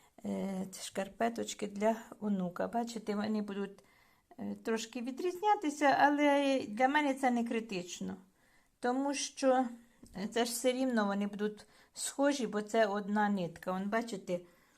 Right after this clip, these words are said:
на одній ось так іде, а тут вже пішла і чорна, і біла. Але нічого страшного. Отож, вияснила те, що хотіла. А в нас продовжує дощ іти,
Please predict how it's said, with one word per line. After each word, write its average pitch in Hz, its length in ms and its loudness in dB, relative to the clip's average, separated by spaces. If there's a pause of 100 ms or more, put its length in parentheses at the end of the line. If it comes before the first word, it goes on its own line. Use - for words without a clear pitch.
(260)
на 202 320 0
одній 208 400 0
ось 180 260 -2
так 277 440 2
іде, 247 500 -2
а 196 120 0
тут 214 380 -6
вже 185 240 0
пішла 185 540 -4
і 180 180 -6
чорна, 175 640 -2
і 180 140 -8
біла. 269 720 0 (460)
Але 247 200 8
нічого 240 400 2
страшного. 285 840 -4 (1000)
Отож, 320 640 2 (460)
вияснила 202 840 2
те, 220 260 0
що - 260 -2
хотіла. 180 680 -4 (560)
А 233 140 6
в 254 40 4
нас 330 280 4
продовжує 214 800 0
дощ 294 500 2
іти, 294 400 0